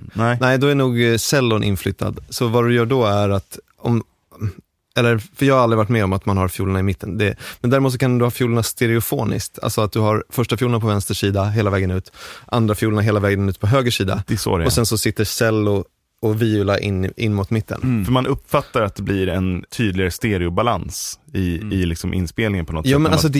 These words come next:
Speaker 2: är ju konstigt som stråk sitter i en orkester, att det är liksom,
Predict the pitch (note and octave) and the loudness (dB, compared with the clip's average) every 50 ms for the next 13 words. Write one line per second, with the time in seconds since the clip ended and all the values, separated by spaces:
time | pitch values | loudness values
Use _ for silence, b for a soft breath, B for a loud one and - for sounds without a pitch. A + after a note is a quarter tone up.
0 | C#3 C#3+ D#3 E3+ F#3 G3 F3+ - - E3 C#3 B2 A#2 - - B2 A2 - - A#2+ | 2 2 2 2 2 2 0 0 2 2 2 2 2 0 0 -2 0 0 0 0
1 | A2 - - A#2 A2 G#2 - - - E3 - - - A2 G2+ G2 G2 G2 F#2 - | 0 0 0 0 0 0 0 0 -2 -2 -2 -2 0 0 2 2 2 0 0 0
2 | G2+ F#2 - - G2 F#2 - G#2+ G#2+ - - A2+ A#2 A2+ G#2+ - G#2+ G2+ G2 | 0 -2 0 0 -2 -2 0 -2 -4 -2 0 0 2 2 0 0 0 0 0